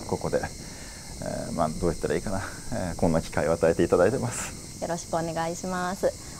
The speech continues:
Speaker 2: 同じく立命館大学古気候学研究センター副センター長、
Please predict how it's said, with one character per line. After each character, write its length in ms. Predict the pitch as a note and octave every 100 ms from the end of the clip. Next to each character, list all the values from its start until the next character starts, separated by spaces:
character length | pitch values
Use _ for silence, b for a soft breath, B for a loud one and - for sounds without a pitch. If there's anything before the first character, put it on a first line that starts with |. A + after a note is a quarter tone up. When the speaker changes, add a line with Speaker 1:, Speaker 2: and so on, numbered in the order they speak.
| B
Speaker 2:
同 60 | G3 G3
じ 100 | F3
く 200 | E3 A3+
立 240 | F#3+ F#3+ F#3+
命 180 | F#3 F3
館 200 | E3+ E3+
大 200 | F3 E3
学 240 | D#3 -
古 140 | -
気 140 | D3+ E3
候 180 | E3+ D#3
学 280 | D3 -
研 180 | - D#3
究 180 | D3 D#3+
セ 180 | D#3+ F3+
ン 80 | D#3+
タ 280 | D#3+ C#3+ -
ー 0 |
副 260 | - F#3
セ 200 | F3 F3+
ン 100 | E3+
タ 180 | E3 E3+
ー 140 | D#3+ -
長、 280 | D3+ C3